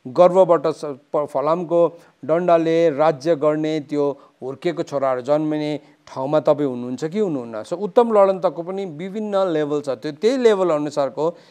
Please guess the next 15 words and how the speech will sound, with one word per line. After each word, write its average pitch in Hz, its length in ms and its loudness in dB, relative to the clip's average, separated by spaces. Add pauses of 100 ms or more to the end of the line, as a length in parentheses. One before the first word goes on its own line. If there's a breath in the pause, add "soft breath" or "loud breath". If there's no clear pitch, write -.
(120 soft breath)
त्यहाँ 151 160 2
मुकुट 196 300 0
पनि 233 200 4
छ। 175 80 2
यहाँ 165 280 4
उसले 180 220 4
भन्दैछ, 117 360 0 (500 loud breath)
"मैले 165 180 4
उत्तम 196 380 4
लडन्त 151 340 6
लडेको 120 440 0
छु।" 147 200 -2
नम्बर 147 300 2
टू 160 200 0
भन्दैछ, 147 500 2